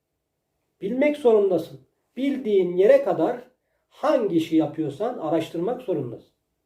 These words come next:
Arkadaşlarının, bazı arkadaşların vardır çevrende.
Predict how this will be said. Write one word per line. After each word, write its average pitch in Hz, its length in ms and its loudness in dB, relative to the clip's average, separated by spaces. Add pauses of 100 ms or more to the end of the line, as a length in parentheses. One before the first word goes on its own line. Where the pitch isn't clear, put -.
(1600)
Arkadaşlarının, 285 1000 4
bazı 254 340 2
arkadaşların 233 680 -2
vardır 135 320 -4
çevrende. 127 680 -10